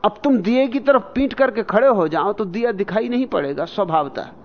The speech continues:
जरा मुड़ आओ और दिया दिखाई पड़ने लगेगा। तुम्हारे भीतर भी ज्योति छिपी है।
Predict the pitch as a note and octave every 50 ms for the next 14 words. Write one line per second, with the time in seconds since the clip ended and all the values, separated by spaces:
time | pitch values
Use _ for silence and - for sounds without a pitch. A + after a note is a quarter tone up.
0 | - - - - - - - - - - - - - - - - - - - -
1 | - G#3 A#3+ C4 C4 D4 D4 C#4 D4+ E4 D#4+ C#4+ G#3 D#3 C#3 B2+ G2+ F2 - -
2 | - - - - - - - - - - - - - G3 G3+ F#3 F3 A3 B3 B3
3 | A#3 G#3 A3+ - F3+ B3 C4+ A#3 B3 B3 A3+ F#3+ D#3+ C#3 A#2+ A2 - - - -
4 | - - - - - - - - - - - - - - - - - C#3+ D3+ E3
5 | F3 G3 G#3 F3+ E3+ G#3 G3+ A3+ A#3 A#3+ G#3 A3 G3 D#3+ C#3+ F#3+ G#3+ B3 A#3 -
6 | A3+ - - C4 - - C4+ A#3+ F#3 - - -